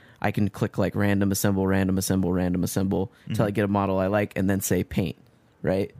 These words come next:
Speaker 1: And if I wanna go in there and custom paint 'em digitally, I can do that maybe. But if I don't, I can just be like, "Boom, this is, these are the main themes I want for my army. Let's be one and done." And now I have a painted army I can play with. And more importantly,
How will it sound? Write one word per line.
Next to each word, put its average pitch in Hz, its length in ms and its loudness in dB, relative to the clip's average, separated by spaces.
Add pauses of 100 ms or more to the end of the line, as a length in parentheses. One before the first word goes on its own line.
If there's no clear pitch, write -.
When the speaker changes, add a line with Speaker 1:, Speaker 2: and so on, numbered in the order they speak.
(280)
Speaker 1:
And 110 160 2
if 110 100 0
I 107 60 2
wanna 147 260 0
go 117 120 0
in 104 80 0
there 101 100 0
and 98 80 -6
custom 104 320 -2
paint 104 180 -2
'em 95 100 0
digitally, 95 440 0
I 92 40 -2
can 98 140 -4
do 98 140 0
that - 160 -4
maybe. 92 320 -2 (240)
But 123 100 -2
if 110 80 -2
I 107 80 0
don't, 143 320 -2
I 107 80 0
can 104 140 2
just 101 100 -4
be 92 80 -2
like, 87 160 -2
"Boom, 120 300 -2 (260)
this 123 160 0
is, 117 100 -2
these 127 200 0
are 113 60 -2
the 110 80 2
main 113 260 2
themes 113 300 0
I 110 60 0
want 110 200 -2
for 113 60 -4
my 110 160 0
army. 104 280 2
Let's 95 220 -4
be - 180 -2
one 95 240 2
and 95 100 0
done." 95 260 0
And 87 80 0
now 90 100 2
I 92 40 2
have 87 100 -2
a 92 60 -2
painted 92 340 -2
army 95 200 0
I 78 60 -4
can 98 100 -4
play 92 160 -2
with. 101 120 -4 (400)
And 117 320 0
more 123 160 0
importantly, 98 540 0